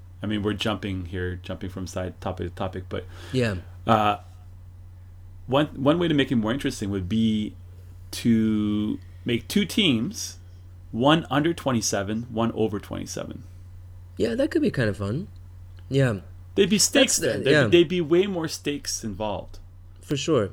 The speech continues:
Speaker 2: You wouldn't have anybody at this All-Star game. <laughs> I mean, over twenty-seven, there's such a lack of, uh, veteran presence in this All-Star game.
Speaker 1: Yeah.
Speaker 2: Uh, it's, it's unbelievable.
Speaker 1: True.
Speaker 2: Um, which, again, speaks to the point maybe these guys are just,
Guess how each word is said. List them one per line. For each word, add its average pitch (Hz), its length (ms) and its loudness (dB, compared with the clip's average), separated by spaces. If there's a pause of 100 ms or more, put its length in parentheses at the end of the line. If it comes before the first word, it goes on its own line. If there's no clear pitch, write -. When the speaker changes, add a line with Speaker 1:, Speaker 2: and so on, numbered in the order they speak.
(120)
Speaker 2:
You 131 160 0
wouldn't 156 180 6
have 151 180 6
anybody 117 300 4
at 98 100 -2
this 139 160 -2
All-Star 101 360 -4
game. 95 320 -8 (480)
<laughs> - 520 -6
I 131 120 2
mean, 123 160 4
over 120 200 4
twenty-seven, 123 560 -2
there's 120 160 -2
such 151 240 -4
a 139 80 2
lack 113 420 -2
of, 101 200 -2
uh, 104 200 -2
veteran 110 460 -6
presence 107 680 -8
in 104 140 -4
this 92 180 -6
All-Star 101 360 -6
game. 90 300 -10 (360)
Speaker 1:
Yeah. 98 260 -6
Speaker 2:
Uh, 95 280 -2
it's, 95 160 -4
it's 113 200 -4
unbelievable. 98 640 -4 (380)
Speaker 1:
True. - 180 -6
Speaker 2:
Um, 101 300 0
which, 135 200 8
again, 131 480 8
speaks - 300 0
to 123 80 2
the 113 80 4
point 127 300 0
maybe 113 240 0
these 101 160 -2
guys 107 240 0
are 98 60 -6
just, - 280 -8